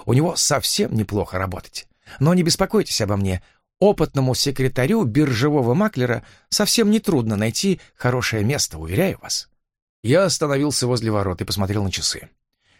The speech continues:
"Боюсь, что не смогу зайти к вам. Я и так уже немного опаздываю". Она не спеша открыла дверцу и выбралась из машины. "Спасибо, что вы вообще пришли".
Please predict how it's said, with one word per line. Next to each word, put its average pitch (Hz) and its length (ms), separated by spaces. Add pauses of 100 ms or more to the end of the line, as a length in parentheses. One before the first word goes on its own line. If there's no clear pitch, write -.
"Боюсь, 135 340
что - 200
не 160 80
смогу 156 260
зайти 147 300
к - 60
вам. 95 280 (300)
Я 135 160
и 165 80
так 170 240
уже 156 160
немного 110 360
опаздываю". 78 640 (380)
Она 131 240
не 147 100
спеша 120 300
открыла 107 300
дверцу 151 460 (180)
и 190 120
выбралась 135 440
из 110 80
машины. 90 460 (600)
"Спасибо, 160 580
что - 260
вы 127 220
вообще 113 380
пришли". 104 480